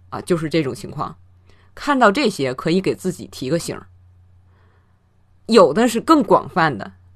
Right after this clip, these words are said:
就是展现人性中的缺陷，比如《赌场风云》、《情笑的黎明》，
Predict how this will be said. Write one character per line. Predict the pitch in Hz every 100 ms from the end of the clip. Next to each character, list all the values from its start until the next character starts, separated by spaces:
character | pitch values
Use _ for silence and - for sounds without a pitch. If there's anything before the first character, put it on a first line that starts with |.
| _ -
就 | 233
是 | 196
展 | 190 165
现 | 226 202
人 | 165 190
性 | 277 330 220
中 | 175 175
的 | 156
缺 | - 160
陷， | 165 139 - - - - - - - - _ _ _ _ _ _ _
比 | -
如 | 170 170 185
《赌 | 180
场 | 185 135
风 | 160 156
云》、 | 123 120 160 - -
《情 | - 165
笑 | 175 175
的 | 165
黎 | 143
明》， | 151 135 117